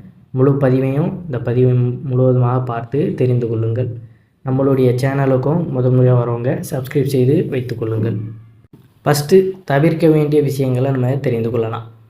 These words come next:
ஐஸ்வர்யம் பெருக எப்பொழுதுமே பார்த்தீங்கன்னா, பெண்கள் முதலில் சுத்தமான ஆடையை தரித்திருக்க வேண்டும். கந்தையானாலும் கசக்கி கட்டு என்று சொல்வார்கள்.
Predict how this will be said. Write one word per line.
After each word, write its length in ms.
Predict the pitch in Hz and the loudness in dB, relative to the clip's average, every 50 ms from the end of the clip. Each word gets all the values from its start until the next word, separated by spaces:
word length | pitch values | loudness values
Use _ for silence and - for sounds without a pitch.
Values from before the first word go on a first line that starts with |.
| _ _ _ _ - | _ _ _ _ -4
ஐஸ்வர்யம் 640 | 131 143 170 196 190 - - 196 185 185 180 165 147 | 0 2 2 2 2 2 4 6 6 6 6 4 2
பெருக 360 | 147 143 143 139 147 147 147 | 2 2 2 2 4 4 4
எப்பொழுதுமே 600 | 143 143 131 - - - 151 147 143 143 143 147 | 4 2 2 0 2 4 4 4 6 4 4 4
பார்த்தீங்கன்னா, 640 | 147 147 135 127 123 123 123 120 120 123 127 127 127 | 2 2 0 0 0 -2 -2 -4 -2 -2 -4 -4 -4
பெண்கள் 480 | - 131 139 143 139 143 143 - - - | -2 -2 -2 0 0 0 -2 -4 -4 -6
முதலில் 420 | - 127 123 127 127 127 139 151 160 | -6 -4 0 0 2 2 2 0 -2
சுத்தமான 960 | 139 - 135 127 127 - 147 139 139 135 131 127 127 127 127 127 143 165 - - 139 | -2 -4 -4 -4 -4 -2 -2 -2 0 0 -2 0 0 0 0 0 -2 -2 -4 -4 -4
ஆடையை 400 | 123 123 123 120 131 131 127 131 | -2 0 0 2 2 2 2 0
தரித்திருக்க 580 | 117 113 - 127 123 123 127 - 120 113 120 120 | 0 -2 -2 -2 -2 -2 -2 -2 -4 -4 -2 -2
வேண்டும். 340 | 113 113 113 113 117 113 - - - - _ _ _ _ _ _ _ _ _ _ | -2 -2 -4 -4 -6 -8 -12 -14 -20 -20 _ _ _ _ _ _ _ _ _ _
கந்தையானாலும் 1000 | - 135 139 151 156 170 170 175 165 160 160 160 151 151 151 151 156 170 190 190 | -6 -4 -2 2 2 4 4 4 4 4 4 4 4 4 4 4 4 2 2 0
கசக்கி 400 | - 151 127 - 156 143 147 143 | 0 -2 -2 0 0 2 2 2
கட்டு 260 | 139 147 135 120 135 135 | 2 2 0 0 0 -2
என்று 240 | 135 127 127 123 | -2 -2 -2 -2
சொல்வார்கள். 540 | 123 - 120 120 117 113 113 110 113 107 - | -2 -2 -4 -4 -4 -4 -4 -6 -8 -10 -12